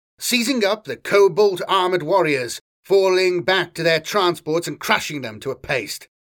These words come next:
Squad after squad were destroyed by the laughing entity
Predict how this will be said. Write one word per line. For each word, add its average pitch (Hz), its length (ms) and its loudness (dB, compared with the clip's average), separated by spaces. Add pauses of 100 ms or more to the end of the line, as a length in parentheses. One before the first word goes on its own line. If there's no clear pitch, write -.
(100)
Squad 175 580 0
after 151 340 -4
squad 143 640 0
were 113 80 -12
destroyed 160 680 2
by 147 120 0
the 151 100 -2
laughing 165 540 -2
entity 170 640 -8